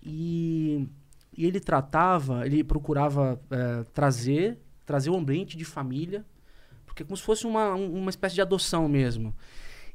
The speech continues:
E, e, e o mais impressionante é que ele começou a tratar esses dependentes químicos. Eu não,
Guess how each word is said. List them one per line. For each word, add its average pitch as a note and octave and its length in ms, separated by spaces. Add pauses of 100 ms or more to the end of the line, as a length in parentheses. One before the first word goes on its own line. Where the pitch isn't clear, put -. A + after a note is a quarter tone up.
E, E3 800 (220)
e, D#3+ 220
e E3+ 100
o F3 60
mais G3+ 260
impressionante F#3+ 1000
é C#3+ 80
que C#3+ 120
ele F3 80
começou F#3 520
a G3 40
tratar D#3 600
esses C#3+ 240
dependentes C3 460
químicos. E3 640
Eu D3 100
não, A3 200